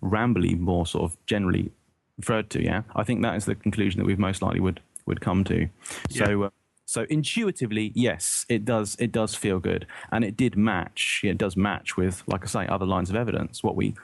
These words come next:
Speaker 1: think we know about Microraptor based on, uh, stomach contents and ecological context and, and also the whole phylogenetic ecomorphological setting for these dinosaurs. So these people that,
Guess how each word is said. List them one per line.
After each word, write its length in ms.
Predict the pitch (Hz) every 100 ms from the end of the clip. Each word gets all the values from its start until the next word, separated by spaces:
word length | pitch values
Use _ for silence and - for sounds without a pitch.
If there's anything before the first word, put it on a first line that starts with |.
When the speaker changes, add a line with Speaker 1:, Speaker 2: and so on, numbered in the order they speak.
| -
Speaker 1:
think 240 | - 120 -
we 140 | 98
know 240 | 98 107 110
about 260 | 90 80
Microraptor 760 | 92 - - 87 - - 87 92 _ _ _ _ - - -
based 300 | 101 92 -
on, 240 | 90 87
uh, 260 | 87 85 85 - - - _ _
stomach 300 | - 92 85
contents 500 | - - - 92 -
and 280 | 82 82 82 -
ecological 540 | - 92 82 - 87
context 680 | - 98 92 95 - - -
and, 200 | 87 87 - -
and 140 | 151
also 440 | 151 - 82 92 107 - -
the 120 | 110
whole 520 | 98 120 110 104 110 113 _ - -
phylogenetic 1160 | - 110 98 101 95 101 98 90 87 - - - _ -
ecomorphological 880 | 127 - 92 98 87 95 92 - 98
setting 540 | - 127 - - - -
for 80 |
these 240 | 92 98 92
dinosaurs. 800 | 131 143 90 - 82 - - - - -
So 160 | - 120
these 240 | 165 151
people 340 | - 147 - 92
that, 160 | 82